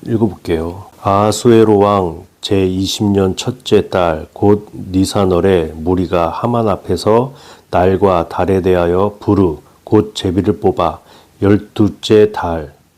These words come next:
곧 아더러를 얻는지라." 하만이 아수에로 왕에게 아뢰되,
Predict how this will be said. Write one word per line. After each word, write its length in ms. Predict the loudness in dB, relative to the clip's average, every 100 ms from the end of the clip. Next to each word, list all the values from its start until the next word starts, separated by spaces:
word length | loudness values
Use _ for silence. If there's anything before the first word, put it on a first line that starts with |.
| _
곧 240 | -4 -4 -2
아더러를 920 | -4 -2 0 2 4 4 4 2 0 -18 _ -10
얻는지라." 680 | -6 -4 -4 -6 -12 -12 -20 _ _ _ _ -12
하만이 600 | -2 2 4 4 4 2 -2 -12 -10 0
아수에로 800 | 2 2 0 2 6 6 6 4
왕에게 600 | 2 -2 -6 0 2 2
아뢰되, 580 | 0 -6 -4 -2 -2